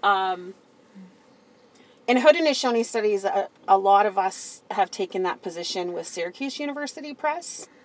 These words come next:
even though their more recent publications have definitely been more, um,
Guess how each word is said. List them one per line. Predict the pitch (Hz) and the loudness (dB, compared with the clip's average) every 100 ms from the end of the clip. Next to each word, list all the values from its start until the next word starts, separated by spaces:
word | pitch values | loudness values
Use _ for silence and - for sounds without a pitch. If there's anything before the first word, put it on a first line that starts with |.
| _ _ _ - _ | _ _ _ -20 _
even | 208 226 | -4 0
though | 226 | 2
their | 220 202 190 | 2 2 2
more | 180 185 | 0 -4
recent | 175 190 - 202 - | -2 -6 -6 -10 -6
publications | 180 185 - 165 170 175 170 175 170 - - _ _ _ - | -6 -6 -12 -14 -10 -10 -10 -8 -6 -8 -10 _ _ _ -8
have | 208 180 | -8 0
definitely | 190 - 196 175 185 | 0 2 -6 -6 -8
been | 175 170 175 | -6 -8 -8
more, | 170 165 165 165 - | -8 -8 -8 -10 -10
um, | 156 170 170 | -10 -10 -14